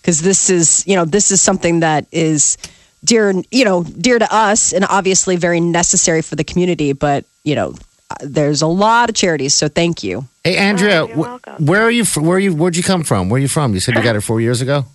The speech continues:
Speaker 3: Yeah, I grew up in Denver, and then I lived in Kansas City. Um, I moved there for college and stayed there. Uh, and then my husband grew up here,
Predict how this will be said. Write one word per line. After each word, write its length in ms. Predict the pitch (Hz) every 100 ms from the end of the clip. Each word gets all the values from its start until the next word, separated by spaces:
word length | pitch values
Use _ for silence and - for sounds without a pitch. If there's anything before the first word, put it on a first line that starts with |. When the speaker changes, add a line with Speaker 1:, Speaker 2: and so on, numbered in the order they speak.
| -
Speaker 3:
Yeah, 240 | 311 320
I 120 | 277 285
grew 160 | 320
up 160 | 349 349
in 120 | 311
Denver, 480 | 254 233 240 254 285 - -
and 160 | 226
then 320 | 220 214 220 -
I 100 | 226
lived 240 | 233 220
in 140 | 226 220
Kansas 400 | - 214 208 214
City. 400 | - 208 214 226
Um, 360 | - 190 180 202 220 -
I 80 | 220
moved 180 | 214
there 140 | 214 196
for 100 | 208
college 460 | - 190 190 220
and 120 | 202 196
stayed 260 | - 196 185
there. 380 | 180 180 - -
Uh, 240 | 190 180 180
and 140 | 220
then 280 | 208 196 196 - _ _
my 80 | 240
husband 360 | 277 269 226
grew 100 | 208
up 180 | 185 175
here, 260 | 202 165